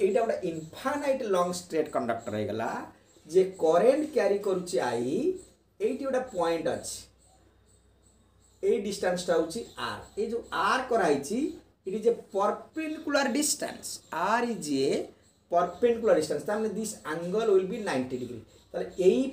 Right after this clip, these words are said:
ପଏଣ୍ଟରେ ମ୍ୟାଗ୍ନେଟିକ୍ ଫିଲ୍ଡ ବି ହାଉ ମଚ୍? Mu naught I by ଟୁ pi R, I is the current। ତେଣୁ ଇଏ ହେଲା ତୁମର ଗୋଟିଏ long straight current କ୍ୟାରିଂ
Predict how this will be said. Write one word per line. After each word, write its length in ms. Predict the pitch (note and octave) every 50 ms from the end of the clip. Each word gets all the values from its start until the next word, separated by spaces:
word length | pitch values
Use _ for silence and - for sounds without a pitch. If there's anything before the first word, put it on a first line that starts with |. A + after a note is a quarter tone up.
| - -
ପଏଣ୍ଟରେ 840 | F3+ E3+ F3 F3+ F3+ F3+ F3+ F3+ F3 E3+ E3+ F3 F#3+ A3 C4 B3+ A#3 G3
ମ୍ୟାଗ୍ନେଟିକ୍ 640 | E3+ D#3+ D#3 - C#3+ E3 F3 F3 E3+ F3 F3+ - -
ଫିଲ୍ଡ 240 | F#3 E3 D#3+ D#3 C#3
ବି 420 | B2 C#3 D3 E3 F3 F3+ F#3 F#3+
ହାଉ 300 | - - A2+ B2 B2 -
ମଚ୍? 320 | D3 E3+ A3 - - - - - - - _ _ _ _ _ _ - C#3
Mu 260 | C#3+ C#3+ D3+ D#3+ F3
naught 320 | F3+ F3+ F#3 G3 G#3 G#3 - - - C3
I 140 | B2+ C3 C3+ C#3 C3+
by 220 | C3+ C#3 C#3 - A#3+ B3+ - - - -
ଟୁ 220 | C#3 C3 A2+ - - -
pi 120 | C3 -
R, 540 | - G#2+ G2+ - - - - _ - D3 D3+
I 0 | D#3+
is 160 | D#3 D3+ - -
the 120 | E3+ F3 F3 E3+ - -
current। 340 | - - - - - - - - - - - - - _ - _ _ _ _ _ _ _ _ _ _ _ _ _ _ _ _ _ -
ତେଣୁ 140 | F3 F3 F3+
ଇଏ 200 | E3+ F3+ F#3+ F3+
ହେଲା 180 | F3 F#3 F3+
ତୁମର 600 | E3+ - F3+ E3+ E3 E3 E3 E3 E3 E3 E3 - - - - _ - - -
ଗୋଟିଏ 600 | D3+ D#3 D#3 D#3+ D#3+ D#3+ D#3+ D#3+ D#3+ D#3+ D#3+ - - - -
long 640 | B2 B2+ C3+ C#3+ D#3 F3+ G#3+ A3+ A#3 A#3+ B3+ A#3
straight 720 | - - - - - - D#3+ E3+ G3+ A3 A#3 A#3+ A#3 - -
current 420 | - D3+ D3+ D#3+ E3+ F3 F3 F3
କ୍ୟାରିଂ 320 | - E3+ D3+ D#3 E3+ E3+